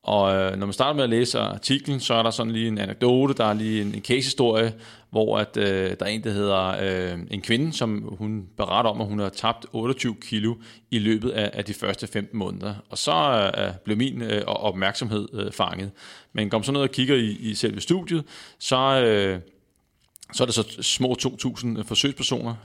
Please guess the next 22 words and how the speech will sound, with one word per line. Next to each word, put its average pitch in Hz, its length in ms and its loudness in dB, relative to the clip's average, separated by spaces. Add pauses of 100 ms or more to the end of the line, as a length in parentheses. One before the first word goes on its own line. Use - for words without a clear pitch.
(120)
øh, 110 80 -8
mere 107 160 -2
præcis 123 360 -4
et 127 120 -4
tusind 127 340 -4
ni 117 80 0
hundrede 113 200 -2
enogtres 127 460 -4 (100)
forsøgspersoner, 120 640 -4 (380)
som - 160 -6
har 113 180 2
et, 113 120 -2
øh, 113 100 0
B - 60 -4
M 110 140 2
I, 113 200 -2
øh, 98 240 2
over, 107 360 -2 (160)
over 107 180 -6
tredive. 87 540 0 (540)
Og, 104 380 2
øh, 98 320 0